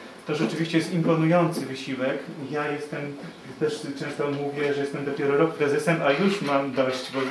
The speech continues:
także, także, a co dopiero dwadzieścia trzy lata w takiej aktywności, w takiej dynamice, w takim zaangażowaniu, bo to nie było tak, że się po prostu jest na urzędzie, tylko to się cały czas, pan prezes był dynamiczny, zdobywał teren, m, przekształcał,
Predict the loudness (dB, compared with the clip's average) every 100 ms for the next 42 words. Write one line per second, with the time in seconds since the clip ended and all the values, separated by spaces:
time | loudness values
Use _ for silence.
0 | 0 -2 -2 -2 -4 -4 -4 2 4 6
1 | 4 4 4 4 6 4 4 4 4 6
2 | 4 6 4 4 2 2 0 0 2 4
3 | 4 4 0 -8 2 4 6 4 4 2
4 | 2 2 2 2 4 4 4 2 0 0
5 | 0 2 2 2 -2 -2 -8 -2 4 6
6 | 8 6 6 4 4 4 2 2 2 2
7 | 2 2 4 2 2 -2 -2 0 0 0
8 | -2 -4 -4 -12 -8 -4 -2 2 2 2
9 | 2 2 2 0 0 0 0 0 0 4
10 | 4 4 4 4 4 -2 -8 -4 -2 0
11 | 0 0 0 0 2 2 2 0 2 0
12 | 0 -4 -8 2 6 6 8 6 6 4
13 | 4 4 0 -6 -12 -6 -2 -2 0 0
14 | 2 6 6 6 4